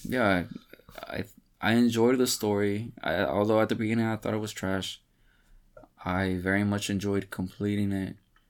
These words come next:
Looking forward to the next ones, except I don't,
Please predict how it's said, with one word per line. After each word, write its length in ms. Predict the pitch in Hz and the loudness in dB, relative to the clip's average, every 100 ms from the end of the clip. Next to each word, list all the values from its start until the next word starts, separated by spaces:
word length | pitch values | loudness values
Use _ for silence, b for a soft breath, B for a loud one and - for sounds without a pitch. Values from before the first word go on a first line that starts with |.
| _ _ _ _ _ _ _ _ - | _ _ _ _ _ _ _ _ -8
Looking 260 | 92 101 107 | -4 -4 -2
forward 340 | 110 104 101 | -2 0 -2
to 120 | - | -2
the 120 | 95 92 | -2 0
next 480 | 101 131 147 - | 2 2 0 -2
ones, 400 | 98 92 92 90 - | 0 0 0 -4 -6
except 340 | 107 - 101 | -4 -2 -2
I 80 | 92 | -4
don't, 320 | 98 107 113 | -2 -2 -2